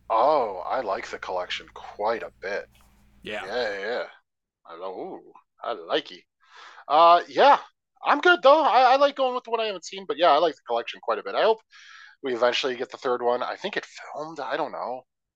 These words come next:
Speaker 1: but
Speaker 2: No, they, there was a whole thing where they started filming, then covid happened, and then apparently, like, the producers stopped talking to the filmmakers.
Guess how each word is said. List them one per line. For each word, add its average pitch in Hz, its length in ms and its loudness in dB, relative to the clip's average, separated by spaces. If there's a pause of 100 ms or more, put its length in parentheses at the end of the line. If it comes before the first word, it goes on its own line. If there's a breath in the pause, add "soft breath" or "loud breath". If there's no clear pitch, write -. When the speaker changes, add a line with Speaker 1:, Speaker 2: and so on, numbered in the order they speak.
(140)
Speaker 1:
but 90 240 -6 (180)
Speaker 2:
No, 143 460 10
they, 135 140 4
there 147 200 2
was 151 100 2
a 147 40 0
whole 151 100 2
thing 165 140 -2
where 135 100 2
they 131 140 2
started 143 520 4
filming, 113 600 0 (260 soft breath)
then 123 220 2
covid 131 360 2
happened, 101 640 -2
and 113 140 -4
then 117 80 -4
apparently, 113 420 -2
like, 110 200 -6
the 113 80 -14
producers 113 460 -4
stopped 110 300 0
talking 104 300 -2
to 95 60 -16
the 82 100 -20
filmmakers. - 880 -8